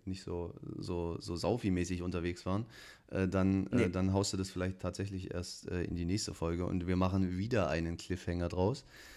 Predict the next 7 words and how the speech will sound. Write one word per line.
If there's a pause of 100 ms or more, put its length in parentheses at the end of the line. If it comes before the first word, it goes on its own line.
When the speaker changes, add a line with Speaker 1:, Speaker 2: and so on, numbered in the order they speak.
(320)
Speaker 1:
Ähm,
Speaker 2:
Mhm. (560)
Speaker 1:
und
ich
hatte, (2750)
aber
das,